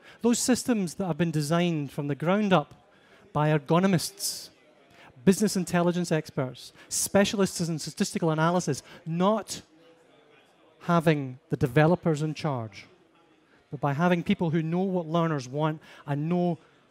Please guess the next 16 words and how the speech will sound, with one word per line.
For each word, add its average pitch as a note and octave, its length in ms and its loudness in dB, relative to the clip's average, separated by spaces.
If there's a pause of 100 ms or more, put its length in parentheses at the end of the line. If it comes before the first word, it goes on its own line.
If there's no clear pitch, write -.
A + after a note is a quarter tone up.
how F3 280 0
to - 200 -6
make E3 260 0
learners D3 440 -2
learn. C#3 460 -4 (840)
Have C#3 320 -2
them E3+ 300 2
be E3 200 2
in D3 100 -2
charge. C3 520 -4 (300)
What G#3+ 220 0
will G3 120 0
make E3+ 420 -2 (280)
the D#3 60 -4
learner D3 460 2
learn? C#3 420 0